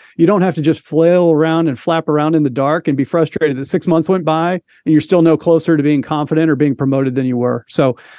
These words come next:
there is a path. Get your butt on the path, walk the path, ask for help. That would be what I would leave you with.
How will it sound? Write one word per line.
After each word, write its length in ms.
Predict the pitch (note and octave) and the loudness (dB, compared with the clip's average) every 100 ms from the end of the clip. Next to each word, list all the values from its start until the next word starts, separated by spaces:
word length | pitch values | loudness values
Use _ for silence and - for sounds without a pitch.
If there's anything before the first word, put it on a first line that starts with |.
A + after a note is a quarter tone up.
| - | -2
there 160 | D3+ D#3+ | 4 4
is 120 | G3 | 4
a 40 | G#3 | 2
path. 480 | F3 F3 E3+ - _ _ _ _ - | 2 2 0 -4 _ _ _ _ -12
Get 260 | A#2 E3 E3+ | 0 0 0
your 60 | D3+ | 0
butt 160 | E3+ | 2
on 140 | E3 E3 | 2 0
the 80 | D#3+ | 0
path, 420 | D3 D3 C#3 - | -2 -2 -2 -6
walk 300 | C#3+ D#3 D#3+ | -2 -2 0
the 40 | - | -2
path, 460 | - D3 C#3+ C#3 - | -2 -2 -2 -4 -4
ask 260 | D#3 D#3 - | -4 -4 -4
for 100 | C3+ | -2
help. 300 | D3 C#3+ - | 0 -2 -2
That 180 | E3+ | -2
would 140 | E3 C3 | 0 0
be 80 | C#3+ | -2
what 120 | C3 | 0
I 140 | C3 | -4
would 160 | B2+ A#2+ | -6 -6
leave 160 | B2+ | -4
you 100 | B2+ | -2
with. 220 | B2 B2+ | -2 -4